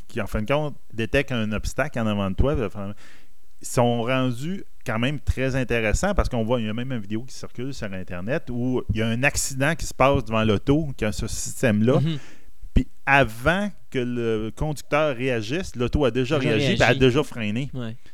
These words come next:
Speaker 1: Parce qu'elle a vu les lumières rouges de l'auto en avant, puis elle a vu qu'il y a eu un changement de vitesse rapide.
Speaker 2: Ça m'inquiète.
Speaker 1: Ça s'inquiète. C'est
Speaker 2: <laughs> Mais,
Speaker 1: inquiétant,
Speaker 2: mais
Speaker 1: mais
Speaker 2: c'est vrai que je suis un vieux conservateur, fait que c'est sûr que pour moi, la nouvelle technologie, c'est difficile, là, mais ça m'inquiète un peu de savoir que ma voiture, elle, elle va,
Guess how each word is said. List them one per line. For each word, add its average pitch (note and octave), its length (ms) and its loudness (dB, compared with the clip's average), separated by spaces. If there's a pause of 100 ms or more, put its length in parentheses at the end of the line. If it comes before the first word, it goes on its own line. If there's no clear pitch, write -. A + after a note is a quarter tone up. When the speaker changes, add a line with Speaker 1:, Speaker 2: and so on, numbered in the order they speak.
Speaker 1:
Parce A#2 160 2
qu'elle B2 220 -2
a A#2 60 0
vu C3 200 -4
les C3 100 -4
lumières B2 380 -2
rouges D3 300 -4
de B2+ 80 -2
l'auto A2+ 360 0
en A#2+ 60 0
avant, A2 340 -2
puis A2 140 -2
elle A2 80 -2
a G#2 60 -2
vu B2 180 -6
qu'il A#2 140 -6
y G#2+ 100 -2
a G#2 60 0
eu - 20 0
un G#2+ 160 -2
changement A2+ 380 -6
de A#2 60 -10
vitesse A#2 340 -8
rapide. C3 320 -8 (200)
Speaker 2:
Ça G#3 220 -2
m'inquiète. A3 600 4 (440)
Speaker 1:
Ça C3 140 6
s'inquiète. A3+ 480 8
C'est F3+ 160 0
Speaker 2:
<laughs> - 0 -
Mais, B3 60 4
Speaker 1:
inquiétant, B3 340 4 (160)
Speaker 2:
mais A#3 140 0
Speaker 1:
mais - 20 0
Speaker 2:
c'est D4 160 2
vrai D#4+ 220 2
que - 60 -2
je - 60 -8
suis A3 120 6
un G3 40 8
vieux G#3+ 200 2
conservateur, F#3 880 6
fait D3 140 0
que - 100 -10
c'est D#3 140 -2
sûr F#3+ 200 2
que - 80 2
pour C#3+ 200 2
moi, D#3+ 100 2
la D#3 140 0
nouvelle C#3 240 0
technologie, C#3 500 -2
c'est D3 140 -4
difficile, F3+ 500 0
là, F3+ 160 2
mais B2 320 -2
ça C#3+ 160 -6
m'inquiète D3 340 -2
un C3+ 100 2
peu D3+ 120 2
de - 60 -6
savoir B2+ 260 -2
que C#3 80 -4
ma B2+ 140 -2
voiture, B2+ 480 0
elle, G#2+ 340 -6
elle A2 100 -8
va, A#2+ 220 -6